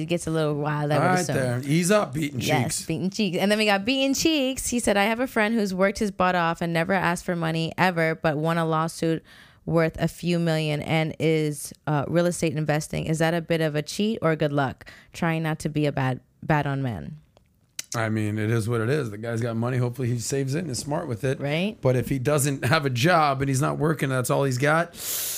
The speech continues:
Speaker 2: that
Speaker 1: Not
Speaker 2: money will gr-, dry up real quick.
Speaker 1: Yes. Uh, then we have S N Network. Uh, question for Adam. In your experience, where's the best spot to pick up ladies? I saw in the chat, uh, Publix and Whole Foods.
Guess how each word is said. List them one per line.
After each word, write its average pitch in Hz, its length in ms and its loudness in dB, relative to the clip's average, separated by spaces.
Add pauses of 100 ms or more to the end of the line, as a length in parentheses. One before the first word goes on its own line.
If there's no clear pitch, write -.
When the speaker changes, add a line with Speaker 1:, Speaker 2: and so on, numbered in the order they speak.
(240)
Speaker 2:
that 127 160 4
Speaker 1:
Not - 20 0
Speaker 2:
money 123 260 2
will 107 100 0
gr-, 120 160 -6
dry 120 340 2
up 104 160 -2
real 117 280 0
quick. - 360 -8
Speaker 1:
Yes. 139 720 -6 (180)
Uh, 135 400 -2
then 190 160 2
we 208 80 0
have 185 240 2
S 202 300 2
N 180 200 0
Network. 208 560 0
Uh, 165 340 2 (180)
question 294 360 -2
for 185 140 2
Adam. 165 380 2
In 175 100 0
your 185 100 0
experience, 180 520 -2
where's 240 160 -2
the 208 80 -2
best 180 260 0
spot 165 300 -2
to - 80 -12
pick 156 240 -2
up 139 100 -4
ladies? 143 580 -2 (220)
I 165 60 2
saw 190 180 4
in 196 80 0
the 185 80 2
chat, 175 420 2
uh, 147 280 0 (280)
Publix 185 460 0
and 156 120 -4
Whole 156 200 0
Foods. - 580 -6